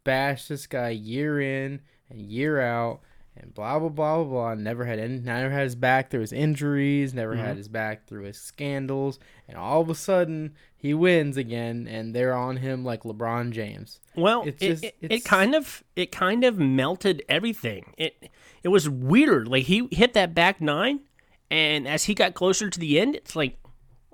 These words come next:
Speaker 2: I don't remember what he did.
Speaker 1: Like, I had, I had friends on my Twitter who, you know, they, they,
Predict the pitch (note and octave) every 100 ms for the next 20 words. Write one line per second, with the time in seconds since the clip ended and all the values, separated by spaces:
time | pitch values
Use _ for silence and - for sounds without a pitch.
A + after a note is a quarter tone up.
0 | - - A2 B2+ G#3+ C3+ G2+ G2+ G#2 G#2+
1 | G2 B2+ F#3+ G3+ A3 A3+ G3+ C#3+ - _
2 | _ _ _ _ _ _ - G#3 F#3+ -
3 | D3 C3 B2 B2 A#2 A2+ - A#2 A2+ A#2
4 | - A#2+ A#2 A2+ G2+ - C3+ A#2+ A2+ A#2
5 | C3 C3